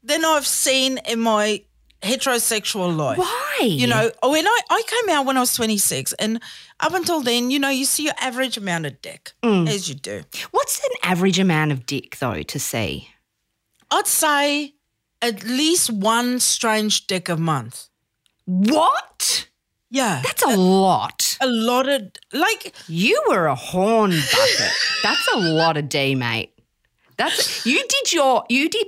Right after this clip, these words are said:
Speaker 2: like, several people's rounds of D. That's why you've swapped over,
Speaker 1: No.
Speaker 2: 'cause you have, you guzzled. That is a lot.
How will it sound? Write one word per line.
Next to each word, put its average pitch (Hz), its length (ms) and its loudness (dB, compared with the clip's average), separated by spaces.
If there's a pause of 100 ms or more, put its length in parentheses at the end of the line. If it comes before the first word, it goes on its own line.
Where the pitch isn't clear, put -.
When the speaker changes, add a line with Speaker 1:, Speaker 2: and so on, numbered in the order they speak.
Speaker 2:
like, 220 260 0
several 180 440 0
people's 156 520 -4
rounds 139 400 0
of 127 180 -8
D. 127 260 -2
That's 160 260 -4
why 269 120 2
you've 175 200 0
swapped - 400 -2
over, 131 340 0 (260)
Speaker 1:
No. 466 60 2 (140)
Speaker 2:
'cause 190 180 2
you 220 160 4
have, 214 240 2
you 247 140 2
guzzled. 190 640 -4 (260)
That 285 160 0
is 330 140 0
a 226 80 0
lot. 190 680 0